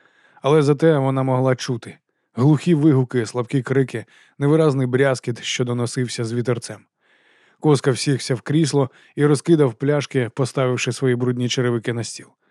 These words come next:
«Наша четвірка знову разом, як у домі розваг в Кардоті, як у галереї Сальєра. Хороші були часи, га?» Почувся скрипучий свист катапульти. Палаючий снаряд прошипів над головами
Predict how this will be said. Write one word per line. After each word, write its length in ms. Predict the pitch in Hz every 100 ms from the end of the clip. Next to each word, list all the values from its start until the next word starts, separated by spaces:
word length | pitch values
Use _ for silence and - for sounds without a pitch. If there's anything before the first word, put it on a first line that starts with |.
| _ _ _ - - -
«Наша 360 | - 165 185 185
четвірка 480 | 185 165 196 175 170
знову 320 | 160 180 180
разом, 480 | 190 208 139 123 82
як 260 | 117 139 147
у 60 | 147
домі 240 | 165 156
розваг 380 | 156 143 175 151
в 60 |
Кардоті, 600 | - 170 165 220 147 120 - _ _ -
як 200 | 147 147
у 60 |
галереї 460 | 143 147 151 160 143
Сальєра. 640 | 151 151 147 180 147 127 _ _ _ _
Хороші 480 | 156 170 294 - 156
були 240 | 156 151
часи, 320 | 151 135 135
га?» 280 | 113 202 180 - _ _ _ _ _ _ _
Почувся 480 | 139 127 143 - 131
скрипучий 520 | - 139 123 131 135
свист 320 | 117 135 113
катапульти. 600 | - 131 127 135 101 - - _ _ _ _
Палаючий 460 | 139 139 127 123
снаряд 340 | 110 131 143 139
прошипів 460 | 123 117 131 131
над 160 | 123 117
головами 500 | 120 123 143 151